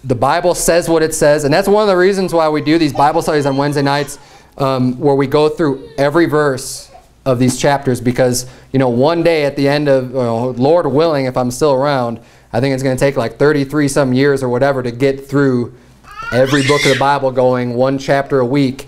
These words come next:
Um, you know, we'll get through all the words of God. We're not gonna leave any of this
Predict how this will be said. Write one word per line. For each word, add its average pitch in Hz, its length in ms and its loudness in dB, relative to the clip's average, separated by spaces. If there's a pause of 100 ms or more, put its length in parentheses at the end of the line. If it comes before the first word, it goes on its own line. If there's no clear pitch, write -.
(380)
Um, 113 460 -4 (760)
you 120 120 -2
know, 110 120 2
we'll 113 160 2
get 131 300 -2
through 127 320 0
all 147 320 2
the 143 60 0
words 139 280 0
of 117 80 -12
God. 127 240 0
We're 120 120 -2
not 127 200 -2
gonna 131 160 -4
leave 123 400 -4
any 139 240 0
of 120 140 -2
this 117 520 -2